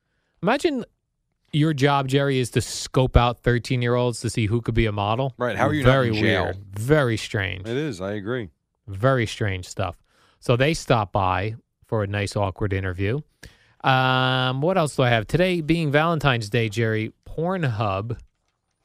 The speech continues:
Speaker 1: Now, I was a little confused by this. Pornhub is giving out free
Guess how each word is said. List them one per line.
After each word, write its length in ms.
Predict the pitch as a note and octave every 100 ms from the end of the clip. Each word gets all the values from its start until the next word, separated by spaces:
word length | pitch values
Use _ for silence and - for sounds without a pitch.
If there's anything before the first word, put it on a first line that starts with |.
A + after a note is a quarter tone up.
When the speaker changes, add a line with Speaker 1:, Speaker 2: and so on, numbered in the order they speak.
| _ _ _ _ -
Speaker 1:
Now, 120 | B2
I 40 | F#3
was 120 | G3
a 40 |
little 180 | G3 E3
confused 440 | - C3 C3+ B2+ A2
by 140 | G2
this. 220 | F#2+ -
Pornhub 680 | - - F3+ F3+ D#3 D3 C3+
is 180 | D3+ A#2
giving 280 | A#2+ C#3 C3+
out 220 | B2+ A#2
free 640 | - - D#3 E3+ F#3 G3